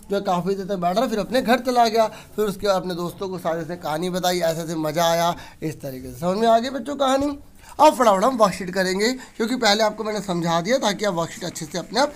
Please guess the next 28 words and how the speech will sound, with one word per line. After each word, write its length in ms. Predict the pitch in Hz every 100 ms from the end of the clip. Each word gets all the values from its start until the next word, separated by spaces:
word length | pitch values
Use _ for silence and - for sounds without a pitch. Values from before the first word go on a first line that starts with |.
| -
कर 180 | 294 302
पाएँ। 400 | 269 247 240 240 247 - - - -
कर 100 | 220
लोगे 240 | 247 254
ना 80 | 262
बच्चों? 400 | 254 262 269 294 294 -
अब 100 | 220
फटाफट 340 | 220 247 247 240
देखो 200 | 240 254
क्या 220 | 254 233
करना 240 | 226 220
है 60 | 214
worksheet 280 | 196 - 165
में। 160 | 160 - - - - - - - - -
देखो, 240 | 190 214 185 - - - - -
पढ़ 140 | 226
लेते 260 | 240 233 240
हैं। 140 | 277 302 - - -
प्यारे 360 | 240 254 320 311
बच्चों, 480 | 202 - 190 240 - - - - 185
आप 200 | 196 196
सभी 300 | 220 214 240
ने 80 |
अपने 200 | 254 233 254
पाठ्य 280 | 233 220
पुस्तक 360 | 240 240 233 247
के 100 | 254
पाठ 360 | 254 233 254